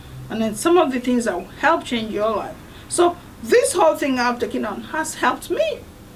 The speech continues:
So I am involved, you are involved, and God is involved. So that's the kind of thing he's saying. We need to take on things that will involve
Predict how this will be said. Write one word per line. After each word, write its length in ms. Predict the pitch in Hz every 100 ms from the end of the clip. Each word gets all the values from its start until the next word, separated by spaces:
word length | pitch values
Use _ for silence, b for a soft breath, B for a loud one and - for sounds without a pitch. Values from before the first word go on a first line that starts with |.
| -
So 160 | -
I 420 | 285 226 294 466 466
am 80 |
involved, 560 | 381 330 285 262 240 -
you 280 | 240 302 440
are 160 | 415
involved, 420 | 320 254 208 208 -
and 180 | 311
God 280 | 277 403 427
is 160 | 415 247
involved. 480 | 196 165 135 - - - B B
So 260 | - 415 -
that's 260 | 339 571
the 80 | 466
kind 220 | 466 403
of 120 | 392
thing 160 | 370 370
he's 180 | 349 -
saying. 220 | 339 294
We 100 | 302
need 320 | 294 392 480
to 180 | 440 359 - -
take 180 | 494 466
on 160 | 427
things 300 | - 415 403
that 120 | 370 311
will 100 | -
involve 640 | 320 349 339 392 392